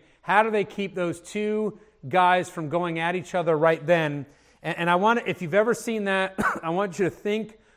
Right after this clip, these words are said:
of that tension. Uh, you can think of two sports teams that don't like each other, and when they come in their arena, how that you can almost, it's, it's almost like you can taste it, right? The fact that they're geared up to go against each other.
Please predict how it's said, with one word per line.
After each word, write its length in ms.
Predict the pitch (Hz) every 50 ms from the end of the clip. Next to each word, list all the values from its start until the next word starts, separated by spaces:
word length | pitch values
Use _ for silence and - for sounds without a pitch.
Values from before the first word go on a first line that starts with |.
| _ -
of 180 | 160 165 156 143
that 260 | 180 190 196 - -
tension. 640 | - 190 202 214 202 - - 180 160 160 175 170 - _ _ _ _ _ -
Uh, 60 | 147
you 200 | 156 175 202 208
can 160 | - 202 170
think 220 | 131 208 214 - -
of 100 | - -
two 160 | - 208 190
sports 400 | - - - 208 208 208 214 -
teams 320 | - 202 202 202 196 -
that 120 | 180 160 139
don't 200 | 180 185 180 165
like 260 | 170 180 190 185 202
each 200 | 196 175 - -
other, 400 | 202 190 180 196 196 190 185 - - - - -
and 80 | 151
when 100 | 156 160
they 100 | 156 160
come 220 | 156 - 190 202 196
in 80 | 196
their 160 | 190 180 170 165
arena, 360 | 165 180 185 190 190 190 156
how 200 | 139 165 170 165
that 320 | 156 165 160 151 147 - - - _ -
you 120 | 151 180 180
can 160 | - 196 180
almost, 520 | 175 190 202 208 202 190 180 - - -
it's, 200 | 160 156 - -
it's 340 | - 180 156 - - - - -
almost 220 | 196 208 214 208
like 120 | 208 196 151
you 80 | 180
can 140 | 156 165 135
taste 380 | - - 180 185 175 - - -
it, 60 | -
right? 220 | 139 143 151 160 151
The 80 | 147
fact 360 | - - - 170 170 165 -
that 120 | 165 143 120
they're 340 | 165 180 180 180 165 - - - _ _ _ _ 143 131
geared 340 | 113 156 202 220 226 214 202
up 260 | 196 185 - - -
to 100 | - 165
go 220 | 139 143 170 170 165
against 420 | 147 120 156 175 185 - - -
each 180 | 165 131 - 170
other. 360 | 156 143 143 143 143 131